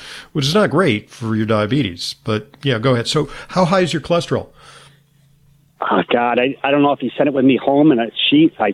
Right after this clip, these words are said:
Speaker 2: forgot to look. But
Speaker 1: Okay, so,
Speaker 2: oh, you
Speaker 1: so
Speaker 2: said it was
Speaker 1: it, it, it may or may not be germane to your situation. Uh, but I would have some concerns because, uh,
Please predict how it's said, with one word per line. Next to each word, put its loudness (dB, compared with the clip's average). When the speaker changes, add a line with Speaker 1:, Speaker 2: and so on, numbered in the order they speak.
Speaker 2:
forgot 0
to -2
look. 0
But 2
Speaker 1:
Okay, 0
so, 0
Speaker 2:
oh, 4
you 4
Speaker 1:
so 4
Speaker 2:
said 2
it 0
was -8
Speaker 1:
it, -2
it, -4
it -2
may 2
or 2
may 2
not 0
be 0
germane -2
to 0
your -4
situation. -2
Uh, 0
but 0
I -2
would 0
have 0
some -2
concerns -2
because, -4
uh, -2